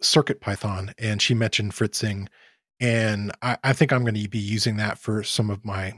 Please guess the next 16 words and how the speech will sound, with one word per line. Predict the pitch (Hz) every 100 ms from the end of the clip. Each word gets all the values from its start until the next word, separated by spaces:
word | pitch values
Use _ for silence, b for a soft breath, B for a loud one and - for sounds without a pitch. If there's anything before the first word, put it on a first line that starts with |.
| -
um, | 104
tutorials. | - 110 - 147 143 139 - 104
Uh, | -
it's | 110 -
a |
really | 113 131 143
nice | 123 120 113
tool | - 120 117
for | 113 -
kind | 110 113
of | 104
showing | - 120 110 B B B -
wiring, | 117 113 117
but | 110 127
also, | 131 131 -
like, | 123 117 107 98